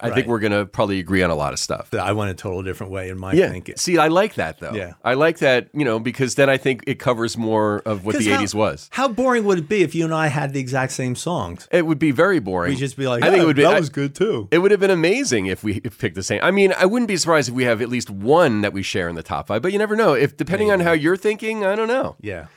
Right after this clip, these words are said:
Speaker 2: yeah.
Speaker 1: So this is cool.
Speaker 2: So what was your four.
Speaker 1: Number four for me, I went a couple of different routes, and then I finally
Speaker 2: <laughs>
Speaker 1: landed today, earlier,
Speaker 2: Uh-huh.
Speaker 1: on Promises in the Dark by Pat Benatar.
Speaker 2: Oh, man.
Speaker 1: Now,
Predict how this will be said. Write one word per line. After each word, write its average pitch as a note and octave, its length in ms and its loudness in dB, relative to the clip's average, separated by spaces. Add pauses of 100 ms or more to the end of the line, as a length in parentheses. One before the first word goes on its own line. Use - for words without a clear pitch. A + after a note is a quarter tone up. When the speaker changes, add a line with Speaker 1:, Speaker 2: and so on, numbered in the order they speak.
(120)
Speaker 2:
yeah. F#2 100 -16
Speaker 1:
So C3+ 200 2
this D3+ 140 -2
is D#3+ 100 -4
cool. G2+ 380 -2
Speaker 2:
So A2 160 -2
what A2+ 200 0
was B2+ 200 -4
your A#2 120 -2
four. - 340 -12
Speaker 1:
Number F#3+ 280 4
four F3 260 2
for D3+ 160 0
me, C3 500 4 (100)
I B2+ 360 0 (200)
went D3 340 2
a F3+ 60 -4
couple D#3 360 -2
of C3 80 -2
different C#3 340 -2
routes, B2+ 480 2
and B2+ 120 0
then B2 100 2
I B2 120 2
finally E3 360 4
Speaker 2:
<laughs> C#3+ 120 4
Speaker 1:
landed C#3 380 2 (140)
today, C#3+ 520 4
earlier, G2+ 680 2
Speaker 2:
Uh-huh. F#2 280 -12 (140)
Speaker 1:
on G#2 400 2
Promises C#3+ 640 0
in B2+ 80 2
the A#2+ 80 0
Dark G2 400 2
by F2+ 140 -2
Pat - 280 -2
Benatar. F2+ 580 -2
Speaker 2:
Oh, F#3 560 0
man. D#3 1120 -2
Speaker 1:
Now, D#3 520 2